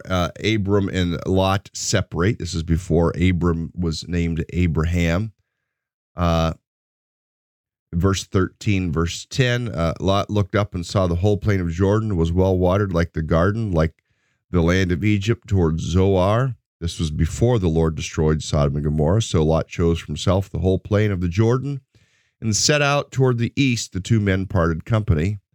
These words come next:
And it says Abraham, or Abram lived in the land of Canaan, while Lot lived among the cities of the plain and pitched his tents,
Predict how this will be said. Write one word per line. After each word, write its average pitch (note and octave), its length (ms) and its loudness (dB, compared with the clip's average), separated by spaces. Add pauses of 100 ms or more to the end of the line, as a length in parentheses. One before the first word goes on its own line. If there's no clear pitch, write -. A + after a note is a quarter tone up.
(400)
And F2 120 -2
it - 80 -4
says F2+ 240 2
Abraham, F2 720 2
or D#2 200 -2
Abram G2 380 0
lived F#2+ 240 0
in F2+ 100 2
the E2+ 60 0
land F2 240 2
of D#2 120 -6
Canaan, G#2+ 440 -2
while E2+ 140 2
Lot F#2 260 0
lived F2+ 180 0
among F2 280 0
the F2 60 -4
cities G2+ 420 0
of D#2 80 0
the E2+ 40 -6
plain A#2+ 380 0
and F2+ 160 -6
pitched G#2+ 240 0
his - 180 -6
tents, - 440 -4